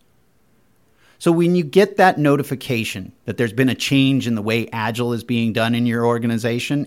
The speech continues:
ask yourself, are our customers happy? Are we delivering the value that they need when they need it? Could we do better?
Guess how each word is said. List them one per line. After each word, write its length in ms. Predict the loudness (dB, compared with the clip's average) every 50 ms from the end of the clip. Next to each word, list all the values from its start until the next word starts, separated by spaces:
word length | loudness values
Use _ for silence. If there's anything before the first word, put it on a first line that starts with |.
| -4
ask 340 | -2 0 0 0 0 -2 -4
yourself, 600 | -4 -4 -4 -4 -6 -10 -10 -12 -14 -20 -20 -20 _ _ _ _ _ _ _ _ _ _ _ _ _ _
are 200 | 0 2 2 4
our 80 | 2
customers 560 | 0 -2 -4 -4 -4 -2 -2 0 0 0 0 2
happy? 440 | 2 2 2 0 -2 -6 -6 -10 _ _ _ _ _ _ _ _ _ _ _ _ _ _
Are 100 | -2 -2
we 220 | 0 2 0 0
delivering 540 | 0 0 0 2 2 2 2 2 0 2 2
the 80 | 0 0
value 500 | 0 0 0 0 0 2 2 2 2 2
that 180 | 0 -4 -2
they 140 | -2 0 0
need 380 | 0 0 0 -2 -2 -4 -6 -10 _ _ _ _ _ _ _ _ _ _ _
when 380 | -6 -4 -2 2 2 4 4
they 160 | 4 4 4
need 240 | 4 4 4 2 2
it? 260 | 0 -2 -4 -8 -18 _ _ _ _ _ _ _ _ _ _ _ _ _ _ _ _ _ _ _
Could 220 | _ 2 2 2 2
we 160 | 0 -4 -2
do 160 | 0 0 2
better? 440 | 4 4 4 4 4 0 -4 -8